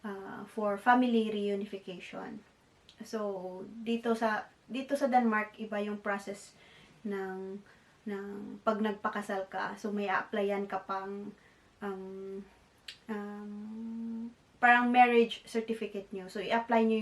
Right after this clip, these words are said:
yun before pa kayo magpakasal. Ayan.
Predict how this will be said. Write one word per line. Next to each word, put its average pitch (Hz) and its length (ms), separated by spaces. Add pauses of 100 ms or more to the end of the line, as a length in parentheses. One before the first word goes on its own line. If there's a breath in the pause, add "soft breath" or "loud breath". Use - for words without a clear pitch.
(100)
yun 208 80 (580 soft breath)
before 220 800
pa 214 100
kayo 196 300
magpakasal. - 720 (880 soft breath)
Ayan. 202 220